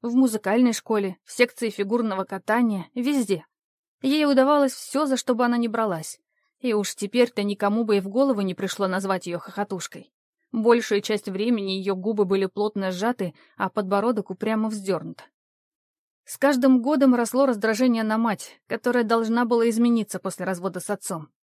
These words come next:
А она? В старших классах Лайма превратилась в настоящую красавицу. Мальчики, влюблявшиеся в нее пачками, скрежетали зубами, потому что красавица никому не отдавала предпочтения. В тот год, когда Лайма поступила в институт,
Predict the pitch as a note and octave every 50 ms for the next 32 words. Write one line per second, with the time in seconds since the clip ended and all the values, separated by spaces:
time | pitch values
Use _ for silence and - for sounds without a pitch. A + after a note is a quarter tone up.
0 | _ _ - G#3+ G3+ G3 G3 G3 G3 G3+ G#3 G#3 - _ _ _ _ _ _ _
1 | _ _ _ _ _ _ _ _ - - - - A3+ A3 G#3+ - A3+ A3+ - -
2 | A#3+ A#3+ A#3+ - A3 - G#3 G3+ G#3 A3 A3+ G#3+ G3+ - G#3+ G#3 G3 G#3 G3 -
3 | A#3+ A#3 A3 G#3 - G#3 G#3 - - A3+ A3+ A3+ A3+ - - G#3+ - - G#3+ G#3
4 | - C4+ C4 G#3 F3 - - - - - _ _ _ _ _ _ _ _ - -
5 | G#3 G#3 A3+ B3 - A#3+ A3+ - G3+ F#3 G3+ G3+ F3+ G3+ G#3 A#3 A3+ - - G3+
6 | F#3+ - G3+ F#3 G3+ G3 F#3+ F#3 G#3 F#3+ - A3+ B3 B3 - - G3 F#3 F#3 F#3
7 | - - G3+ G3 F#3+ G3+ - A3 G#3 G#3 G#3 G3+ G#3 G3+ G#3 B3+ B3+ G#3+ F3 D#3
8 | - _ _ _ _ _ _ - - C4+ C4 B3 A#3+ B3 B3 - - A3+ - -
9 | G#3+ G#3 - - B3+ C4+ B3 B3 - - A3 G3+ A3+ C4+ C#4 - C4+ A#3+ G3 G3
10 | A3 G#3+ G#3+ G3+ G3 F3+ G3 F3+ F#3 F#3+ F#3+ F#3 - F#3 F#3 - - - - -
11 | - F3 D3+ D3+ D#3 - _ _ _ _ _ _ _ _ _ _ _ _ _ _
12 | _ _ _ _ _ _ _ _ _ - - - B3 A#3 A#3 B3 C4 B3+ - A#3+
13 | A3 G#3+ A3+ A3+ A#3 A3 A3 A3 G#3+ - A#3+ - - A#3 G#3+ A#3 A3 A3 G#3+ G#3+
14 | G#3+ G#3 - - A3+ - C4+ C4 B3+ - -